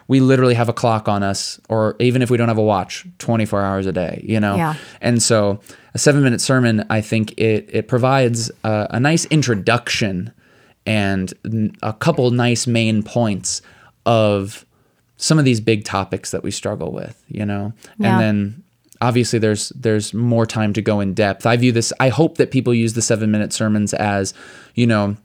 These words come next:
Speaker 1: they're going through a series in their youth group or something,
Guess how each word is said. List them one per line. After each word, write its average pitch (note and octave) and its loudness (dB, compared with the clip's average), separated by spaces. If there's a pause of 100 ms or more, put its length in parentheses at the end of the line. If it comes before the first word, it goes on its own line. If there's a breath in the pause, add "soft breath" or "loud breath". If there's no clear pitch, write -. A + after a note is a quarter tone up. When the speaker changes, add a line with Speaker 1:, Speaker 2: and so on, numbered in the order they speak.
(640)
Speaker 1:
they're A#2+ 4
going A2+ 4
through G#2+ 0 (360 loud breath)
a G#2+ -2
series B2+ 2
in A2 0
their G2+ 0
youth G#2 0
group F#2+ -2
or F#2+ 0
something, F2+ -8